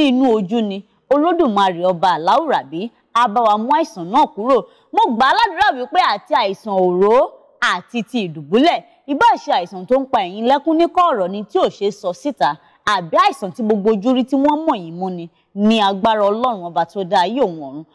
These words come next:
Ọba wo ni sàn láì fúnni ní abẹ́rẹ́ àbí àgbo mu? Àdáwọ́ ìwòsàn lé yín, àlàáfíà ara wa tó ti fẹ́ máa takò lórúkọ Jésù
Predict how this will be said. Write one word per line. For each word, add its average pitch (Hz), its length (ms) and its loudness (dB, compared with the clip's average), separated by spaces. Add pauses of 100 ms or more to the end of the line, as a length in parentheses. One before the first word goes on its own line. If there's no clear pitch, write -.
(300)
Ọba 269 360 2 (140)
wo 277 220 0
ni 277 180 0
sàn 214 220 -8
láì 302 260 2
fúnni 226 340 -4
ní 233 120 2
abẹ́rẹ́ 262 480 2
àbí 180 240 -2
àgbo 180 420 0
mu? 180 180 -10 (420)
Àdáwọ́ 214 520 2
ìwòsàn 151 380 -10
lé 190 160 0
yín, 214 200 -6 (220)
àlàáfíà 196 640 -2
ara 202 200 2
wa 185 160 2
tó 240 120 -6
ti 180 120 -10
fẹ́ 220 140 -4
máa 180 180 -4
takò 175 340 -4 (320)
lórúkọ 240 440 0
Jésù 269 320 -6